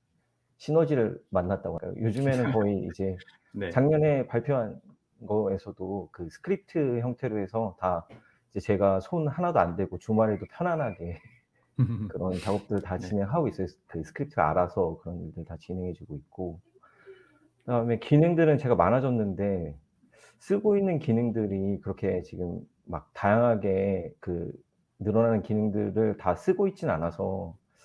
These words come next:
Speaker 1: 네, 많이 좋아지고 있는 것 같지만, 네, 제가 이렇게 딱 쓰는 부분에서 딱 느껴지는 부분들은 '안정적으로 이제 운영할 수 있는 부분들이 됐다.'라는 부분들이 좋고, 그다음에 이제, 네.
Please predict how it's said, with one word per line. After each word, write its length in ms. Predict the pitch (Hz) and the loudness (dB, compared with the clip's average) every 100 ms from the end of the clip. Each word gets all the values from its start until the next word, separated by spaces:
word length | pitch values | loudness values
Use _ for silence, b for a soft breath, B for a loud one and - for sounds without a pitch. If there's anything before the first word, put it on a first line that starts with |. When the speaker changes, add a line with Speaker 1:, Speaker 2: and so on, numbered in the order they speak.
| b b b _ _ - | b b b _ _ -16
Speaker 1:
네, 280 | 85 82 - _ | -12 -12 -14 _
많이 240 | - 104 113 | -4 0 0
좋아지고 580 | - 117 127 131 120 104 | 6 6 6 2 -2 -2
있는 300 | 95 113 110 | 0 0 0
것 60 | |
같지만, 640 | 98 95 - 120 156 156 165 _ _ _ | -2 -8 -4 -4 -2 -6 -14 _ _ _
네, 160 | - 87 | -6 -6
제가 420 | - 95 98 95 | -4 2 2 2
이렇게 400 | 85 - 90 82 - | -2 -6 -6 -6 -10
딱 140 | - | -8
쓰는 300 | - 160 160 | -2 0 0
부분에서 540 | 139 120 117 110 104 | -2 -2 -2 -2 -6
딱 160 | - 104 | -6 -10
느껴지는 540 | 87 - 117 117 107 | -8 -2 -2 0 -4
부분들은 580 | 101 98 98 - 90 98 | -6 -8 -10 -10 -8 -4
'안정적으로 1120 | 90 104 131 127 120 104 - - 101 98 95 92 | 0 2 4 4 2 0 -10 -4 0 0 -2 -6
이제 100 | 90 | -6
운영할 400 | 90 101 101 147 | -2 0 0 -2
수 120 | 151 110 | -4 -6
있는 140 | 98 | -6
부분들이 440 | 90 87 85 87 - | -8 -12 -10 -10 -12
됐다.'라는 1500 | 80 - 78 85 87 82 - _ _ _ _ _ 87 87 87 | -14 -8 -6 -4 -6 -8 -14 _ _ _ _ _ -6 -6 -6
부분들이 480 | 92 92 82 87 | -8 -8 -8 -8
좋고, 580 | 85 _ _ 101 95 85 _ B B B | -8 _ _ -6 -4 -6 _ B B B
그다음에 200 | - 98 | -8 -6
이제, 320 | 98 98 95 87 _ _ _ _ | 0 0 0 -6 _ _ _ _
네. 260 | - 73 | -12 -12